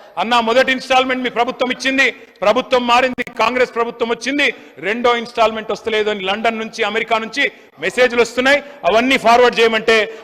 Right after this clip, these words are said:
నేను బట్టి విక్రమార్క గారికి ఫార్వర్డ్ చేస్తాను, అధ్యక్ష. అధ్యక్ష, మీరు చెప్పారు, మీకు నిజంగా దళితుల మీద ప్రేమ ఉంటే నేను అడుగుతా ఉన్నా, మీరు చెప్పారు, "దళిత బంధు కాదు,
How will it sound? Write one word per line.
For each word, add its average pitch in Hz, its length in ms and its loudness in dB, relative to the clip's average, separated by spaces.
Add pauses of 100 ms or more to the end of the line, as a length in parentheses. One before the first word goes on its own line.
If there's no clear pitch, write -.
నేను 196 160 -4
బట్టి 196 240 0
విక్రమార్క 214 440 2
గారికి 196 260 2
ఫార్వర్డ్ 190 400 2
చేస్తాను, 180 260 -2
అధ్యక్ష. 170 300 -4 (380)
అధ్యక్ష, 233 280 2
మీరు 247 220 0
చెప్పారు, 240 380 2 (420)
మీకు 214 160 -4
నిజంగా 247 340 2
దళితుల 254 340 2
మీద 254 140 2
ప్రేమ 247 280 4
ఉంటే 247 160 2
నేను 240 160 4
అడుగుతా 240 240 2
ఉన్నా, 226 220 2 (300)
మీరు 226 160 0
చెప్పారు, 240 420 2 (460)
"దళిత 247 240 2
బంధు 254 280 2
కాదు, 254 500 6